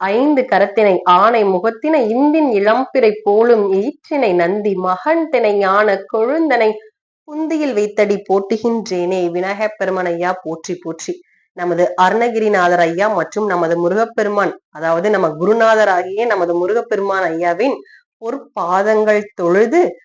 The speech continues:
நம்ம வந்து ஆறுபடை வீட்டுடைய ஆறாவது திருப்புகள் வந்து நம்ம பார்க்கலாம் வாங்க. அஹ், இன்னொரு விஷயம் நான் சொல்ல மறந்துட்டேன்.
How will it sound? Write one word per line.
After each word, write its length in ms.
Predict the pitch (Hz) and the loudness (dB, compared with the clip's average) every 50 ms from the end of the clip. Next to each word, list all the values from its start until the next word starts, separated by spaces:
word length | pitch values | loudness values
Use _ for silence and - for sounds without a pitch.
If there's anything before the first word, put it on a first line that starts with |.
| _ _ _ | _ _ _
நம்ம 240 | 170 165 160 165 156 | -10 -8 -6 -4 -4
வந்து 320 | 156 156 175 233 311 311 - 170 | -4 -4 -4 -4 -4 -2 0 2
ஆறுபடை 460 | 165 180 208 214 226 214 214 214 208 | 4 4 4 4 2 2 2 2 0
வீட்டுடைய 640 | 170 175 185 175 - 175 175 180 170 190 208 233 240 - - 165 | 0 -2 -4 -4 -4 0 0 0 2 2 2 2 0 0 0 2
ஆறாவது 400 | 165 170 180 190 196 196 196 196 | 2 4 4 4 2 2 0 -2
திருப்புகள் 440 | 196 180 165 - - 180 175 165 160 | -4 -8 -12 -10 -8 -6 -4 -4 -4
வந்து 200 | 156 160 180 202 | -4 -4 -4 -4
நம்ம 220 | 196 175 165 160 | -2 -4 -4 -4
பார்க்கலாம் 440 | - 165 160 160 165 - 175 170 156 | -2 -2 -4 -2 -2 -2 0 0 0
வாங்க. 440 | 156 151 147 151 156 185 277 330 330 - - _ _ _ _ _ _ _ _ _ _ _ _ | 0 -4 -4 -4 0 0 0 0 -2 -6 -14 _ _ _ _ _ _ _ _ _ _ _ _
அஹ், 260 | 190 185 180 175 170 170 | -12 -8 -4 -4 -4 -4
இன்னொரு 240 | - 220 233 240 240 | -4 -4 -4 -4 -4
விஷயம் 240 | 247 240 - 294 254 | -4 0 0 2 2
நான் 120 | 208 175 | 2 0
சொல்ல 240 | - - 170 180 202 | 0 -2 -2 0 0
மறந்துட்டேன். 560 | 180 147 151 180 175 175 - 170 196 302 392 | -2 -2 0 0 0 0 0 0 0 0 -2